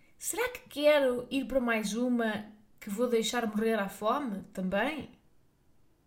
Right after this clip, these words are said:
Mas disseram-me que é uma rede baseada em áudio, que eu achei que, que era fixe, e então que este, que este espaço de podcast até é o mais indicado para perguntar a vossa opinião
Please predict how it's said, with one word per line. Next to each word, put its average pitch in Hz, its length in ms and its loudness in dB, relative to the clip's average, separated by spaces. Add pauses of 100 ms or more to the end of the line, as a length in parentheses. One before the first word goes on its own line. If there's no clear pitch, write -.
(880)
Mas 233 100 -6
disseram-me 302 460 -2
que - 100 -6
é 302 40 0
uma 294 120 0
rede 277 480 -4
baseada 269 500 -2
em 262 140 -2
áudio, 202 420 -6 (880)
que - 120 -14
eu - 20 -10
achei - 240 -10
que, 202 640 -8
que - 80 -12
era 208 160 -8
fixe, 269 400 -4
e 220 60 -4
então 214 280 -4
que 214 120 -4
este, 220 180 -4
que 247 200 -2
este 247 180 0
espaço 214 400 -2
de - 60 -18
podcast 208 360 -6
até 196 160 -2
é 220 60 2
o 220 40 0
mais 226 280 0
indicado 220 480 -2
para 233 100 -4
perguntar 208 500 -6
a 214 60 -6
vossa 208 300 -8
opinião 208 420 -6